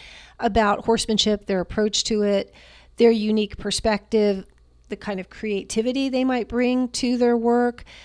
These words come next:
the type of development that they'd seen in themselves as,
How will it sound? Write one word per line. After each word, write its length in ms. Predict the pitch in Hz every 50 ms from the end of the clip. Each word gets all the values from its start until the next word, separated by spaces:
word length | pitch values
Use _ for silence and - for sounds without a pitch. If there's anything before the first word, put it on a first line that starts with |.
| - -
the 100 | - 214
type 380 | - - - 214 214 208 208 -
of 280 | - - 196 202 185 185
development 600 | 202 180 185 180 175 208 220 - 254 247 240 -
that 140 | 214 196
they'd 280 | - 202 208 220 233 226
seen 240 | - - 240 233 226
in 120 | 220 214
themselves 640 | 208 196 175 - - 202 190 180 180 190 220 247 240
as, 300 | - - - 196 165 -